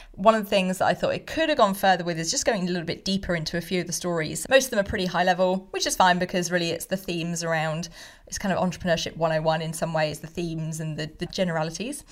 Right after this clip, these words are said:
But given the depth of the conversations that Guy has with all of these entrepreneurs and the number of entrepreneurs he's spoken to in terms of the breadth of them too,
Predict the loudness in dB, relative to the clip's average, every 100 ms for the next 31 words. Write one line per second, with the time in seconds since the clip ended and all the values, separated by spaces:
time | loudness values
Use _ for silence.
0 | -20 -10 -6 -2 0 4 4 4 0 -6
1 | -4 -4 -2 0 0 -4 -6 -6 0 2
2 | 2 2 0 -2 -4 -4 -4 -2 -2 -4
3 | -4 0 0 -2 -4 -2 -2 -2 -2 -2
4 | -4 -4 -2 -2 -4 -4 -2 -2 -4 -6
5 | -6 -6 -6 -10 -10 -4 2 2 0 -12
6 | -8 -8 -4 -4 -4